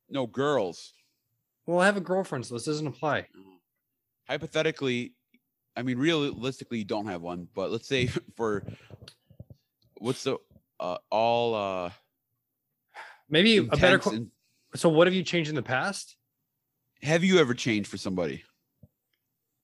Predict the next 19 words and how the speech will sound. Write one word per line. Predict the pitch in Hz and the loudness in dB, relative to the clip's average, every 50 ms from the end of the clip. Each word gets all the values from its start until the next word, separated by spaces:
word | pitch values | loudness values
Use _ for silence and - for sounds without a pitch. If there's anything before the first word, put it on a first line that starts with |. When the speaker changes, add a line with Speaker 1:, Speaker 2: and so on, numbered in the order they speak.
| _ _ _ _ _ _ _ | _ _ _ _ _ _ _
Speaker 2:
Um, | - 151 160 170 170 170 170 170 170 170 175 175 175 175 175 175 175 160 139 - _ _ _ _ _ _ _ _ _ _ _ _ _ _ _ _ _ _ _ _ _ _ _ _ - - - - - - - - - - - _ _ _ - | -2 0 2 4 4 4 4 4 4 4 4 4 4 2 2 2 0 0 -2 -6 _ _ _ _ _ _ _ _ _ _ _ _ _ _ _ _ _ _ _ _ _ _ _ _ -20 -18 -18 -18 -20 -20 -20 -20 -20 -20 -20 _ _ _ -6
Speaker 1:
Like, | 101 101 98 92 - - 80 | -4 -4 -4 -4 -6 -8 -2
maybe | 104 113 117 113 120 | 0 0 2 4 4
you | 117 117 117 117 110 | 4 6 6 6 6
were | 110 107 | 4 2
chewing, | - - - 120 120 117 113 110 107 104 104 85 - - _ _ - - - | 2 2 4 4 6 6 6 4 2 2 0 -2 -4 -8 _ _ -20 -6 -2
uh, | - 95 98 95 95 92 92 90 87 87 85 85 82 69 | 0 2 2 4 4 2 2 2 2 2 2 2 2 0
your | 67 92 98 | 0 -2 -4
food | - - - 107 107 107 101 98 95 80 | -4 -2 0 2 2 4 4 2 0 0
with | 78 87 90 87 | 0 -2 0 0
your | 95 92 | 0 2
mouth | 95 95 90 | 2 0 0
open. | 98 87 78 - - - - - - - _ _ _ _ _ _ _ _ _ _ _ _ _ _ _ _ _ _ _ _ | -2 -4 -6 -8 -12 -14 -14 -16 -16 -20 _ _ _ _ _ _ _ _ _ _ _ _ _ _ _ _ _ _ _ _
Speaker 2:
No, | 127 120 123 131 135 | -12 -8 -6 -6 -6
I'm, | 143 151 156 156 - _ _ _ _ _ | -6 -6 -8 -10 -12 _ _ _ _ _
I'm | 131 139 | -4 -4
a | 139 | -4
polite | 131 - - 135 127 123 120 113 | -4 -4 -2 0 0 0 0 -4
chewer. | - - 120 110 110 113 117 - | -6 -6 -6 -4 -4 -6 -8 -8